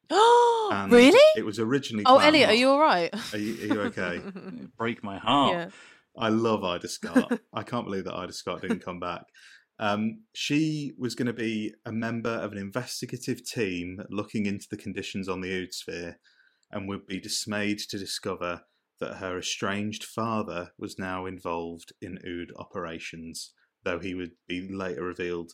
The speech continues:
Speaker 2: to be secretly acting on behalf of the Ood. So I assume he's the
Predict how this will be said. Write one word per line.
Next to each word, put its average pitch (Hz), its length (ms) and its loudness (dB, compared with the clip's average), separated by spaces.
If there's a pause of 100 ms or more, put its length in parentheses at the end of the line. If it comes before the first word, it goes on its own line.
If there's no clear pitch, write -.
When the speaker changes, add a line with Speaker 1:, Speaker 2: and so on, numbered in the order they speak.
(120)
Speaker 2:
to 95 100 -20
be 90 100 -12
secretly - 480 -8
acting 90 380 -10
on 87 80 -10
behalf 87 280 -8
of 92 60 -14
the 90 140 -6
Ood. 85 240 -6 (320)
So 95 160 -6
I 95 80 -2
assume 113 400 0
he's 110 320 -2
the 101 260 -2